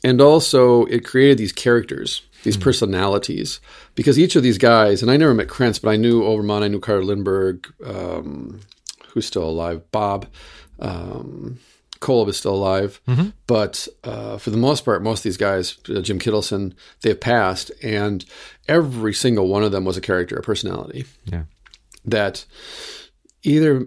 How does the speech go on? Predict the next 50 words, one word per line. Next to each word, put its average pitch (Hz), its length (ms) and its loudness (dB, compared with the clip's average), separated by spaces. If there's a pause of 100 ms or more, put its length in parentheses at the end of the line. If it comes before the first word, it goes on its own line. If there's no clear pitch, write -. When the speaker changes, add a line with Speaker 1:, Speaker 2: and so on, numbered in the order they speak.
(120)
Speaker 1:
caused 139 340 2
you 127 100 0
to 113 120 -2
instantly 135 400 0
love 113 240 2
and 127 80 0
adore 104 340 0
them 143 200 2
or 87 100 -4
hate 110 320 -4
them. 95 320 -4
Speaker 2:
<laughs> - 40 -20 (1500)
Speaker 1:
There 117 120 -2
was 117 140 -2
no, 127 380 2
there 120 180 0
were 123 80 2
no 151 160 4
neutral 110 800 0 (120)
grays 98 500 0
with 92 120 -8
these 90 160 -6
guys. - 420 -10 (800)
And 120 160 0
I 113 80 0
think 143 160 -2
a 123 60 2
lot 110 240 2
of 110 80 0
that 110 120 0
was 104 120 -2
born 104 260 -2
out 98 160 0
of 110 160 0
the 101 80 -6
years 95 300 0
they 90 100 0
spent 92 520 -6
digging 98 340 -2
through 95 140 -4
the 87 120 -2
archives 95 480 -2
and 90 120 -8
digging 95 260 -2
through 98 160 -4
these 92 140 -4
primary 101 420 0
texts 87 320 -4
and 90 100 -8
spending, 98 440 -4